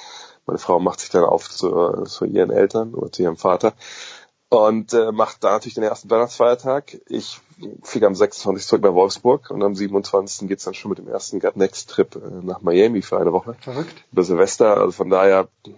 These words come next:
Speaker 1: ja, ist, äh, alles ein bisschen hektisch. Von daher wird's bei uns wahrscheinlich nur richtig oldschool, wie wir es früher auch zu Hause gemacht haben.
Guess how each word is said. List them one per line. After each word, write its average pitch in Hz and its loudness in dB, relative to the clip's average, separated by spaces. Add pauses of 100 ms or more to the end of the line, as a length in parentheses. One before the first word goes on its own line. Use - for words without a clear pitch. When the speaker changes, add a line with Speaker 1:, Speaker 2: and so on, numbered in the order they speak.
(280)
Speaker 1:
ja, 104 0 (200)
ist, - -10
äh, 101 -4
alles 170 -6
ein 110 4
bisschen 110 -2
hektisch. 113 2
Von 101 -4
daher 98 4
wird's 101 0
bei 98 0
uns 98 -2
wahrscheinlich 90 -4
nur 92 0 (800)
richtig 143 4
oldschool, 139 0
wie 127 -12
wir 127 0
es 123 -8
früher 135 -2
auch 123 0
zu 110 -4
Hause 117 -2
gemacht 117 -8
haben. 110 0